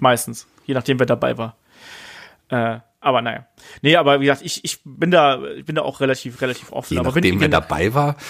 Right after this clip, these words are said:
Speaker 1: Ja.
Speaker 2: <laughs> Okay.
Speaker 1: Man hat da ja auch so seine Ansprüche und so. Ähm, nee, aber ansonsten, ich bin da, ich bin da, Hauptsache, Hauptsache, es ist gutes Wrestling und ich fühle mich da nicht irgendwie, ich hab das Gefühl, dass das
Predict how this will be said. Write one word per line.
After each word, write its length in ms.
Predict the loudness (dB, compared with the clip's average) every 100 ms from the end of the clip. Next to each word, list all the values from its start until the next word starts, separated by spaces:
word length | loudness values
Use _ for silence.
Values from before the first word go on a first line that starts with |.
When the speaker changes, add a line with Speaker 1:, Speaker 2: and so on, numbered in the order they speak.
| -16 -8 -2 2 2
Speaker 1:
Ja. 200 | 2 2 2 0 -4
Speaker 2:
<laughs> 200 | -6 -14
Okay. 340 | -10 -6 -6 -8 -20 _ _ _ _
Speaker 1:
Man 120 | -6
hat 140 | 0
da 60 | 4
ja 80 | 4
auch 100 | 2
so 100 | 0
seine 380 | 0 2 0 0
Ansprüche 500 | -4 -4 -8 -8 -14 -12
und 120 | -14
so. 240 | -12 -14 -14 _ -20 -18 -18 -4
Ähm, 300 | -2 -2 -4 -14 _ -20 _ _
nee, 200 | 0 2
aber 140 | 4 2
ansonsten, 360 | 2 -2 -6 -10
ich 220 | -12 -6
bin 100 | 0
da, 120 | 0
ich 140 | -2 -2
bin 80 |
da, 160 | 0 0 -4 -12 -20
Hauptsache, 580 | -2 -2 2 0 2 -4
Hauptsache, 360 | -2 0 0 -2
es 80 | -2
ist 140 | -4 -4
gutes 320 | -4 -4 2
Wrestling 380 | 2 2 0 -2
und 200 | -6 -8
ich 180 | -10 -6
fühle 240 | -4 -2
mich 220 | -2 -2
da 200 | 2 2
nicht 280 | 2 -2 -4
irgendwie, 380 | -4 -4 -6 -8
ich 100 | -6
hab 80 | -4
das 140 | -4 -4
Gefühl, 320 | -6 0 2
dass 160 | 2 2
das 340 | 0 0 -6